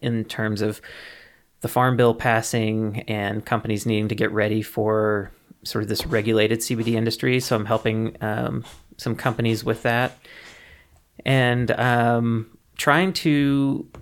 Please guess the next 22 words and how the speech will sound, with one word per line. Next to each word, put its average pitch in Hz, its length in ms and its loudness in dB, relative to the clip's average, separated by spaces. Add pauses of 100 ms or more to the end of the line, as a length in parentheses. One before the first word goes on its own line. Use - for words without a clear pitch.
(600)
carve 143 320 2
out 123 240 2
bandwidth 120 580 2
to - 80 -8
do 117 240 2
a 113 40 6
lot 113 260 4
more 110 480 0
education 117 560 0
again. 131 600 0
Um, 113 300 0
the 117 60 -2
last 123 240 2
time 123 120 0
we 113 100 0
talked, 120 340 0
you 113 80 -2
know, 110 80 0
I - 20 0
was 110 140 -4
doing, 113 420 0
um, 101 320 -4